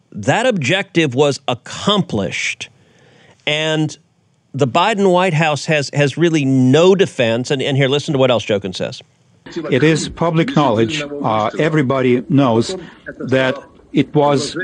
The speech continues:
Speaker 2: because of, uh, Joe Biden's actions that, uh, Russia was able to claim Crimea without firing a single shot, uh, which, of course, eventually led to a full-scale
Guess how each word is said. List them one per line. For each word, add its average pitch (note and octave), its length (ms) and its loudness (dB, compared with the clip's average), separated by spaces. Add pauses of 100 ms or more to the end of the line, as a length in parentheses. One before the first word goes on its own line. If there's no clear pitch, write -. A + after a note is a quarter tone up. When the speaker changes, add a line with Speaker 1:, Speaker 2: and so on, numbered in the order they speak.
(140)
Speaker 2:
because D#3 480 2
of, C3 320 0
uh, A#2+ 320 4 (160)
Joe D3 160 2
Biden's B2+ 540 0
actions D#3 540 -2
that, B2 260 0 (120)
uh, A#2 220 0
Russia C#3+ 400 0
was B2+ 320 0
able C3+ 360 4
to A#2+ 240 0
claim D3 380 2
Crimea C#3 540 0 (400)
without D3+ 240 2
firing E3 420 2
a D3 60 2
single C3 380 2
shot, - 440 -2 (440)
uh, A#2+ 180 0
which, D3+ 200 2
of C#3+ 120 0
course, C#3 260 0
eventually B2+ 520 2
led B2 300 2
to A#2 180 2
a A2 60 -2
full-scale A#2+ 720 0